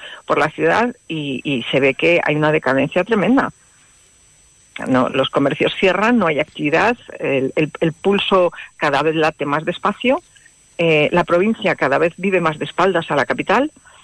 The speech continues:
y las provincias limítrofes, que, bueno, pues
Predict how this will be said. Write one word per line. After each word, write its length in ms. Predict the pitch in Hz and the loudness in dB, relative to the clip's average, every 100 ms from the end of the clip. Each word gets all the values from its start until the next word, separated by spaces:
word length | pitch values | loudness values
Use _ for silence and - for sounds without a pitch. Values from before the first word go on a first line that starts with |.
| - _ _ - | -20 _ _ -2
y 140 | 185 | 2
las 160 | 151 156 | 2 0
provincias 560 | 156 147 160 196 180 180 | -2 -2 -2 0 0 0
limítrofes, 560 | 190 240 185 135 107 - - | 0 2 2 0 -2 -8 -12
que, 420 | - 127 120 - _ - | -4 -2 -2 -2 _ -10
bueno, 260 | - 190 240 | -2 0 0
pues 120 | 226 | -4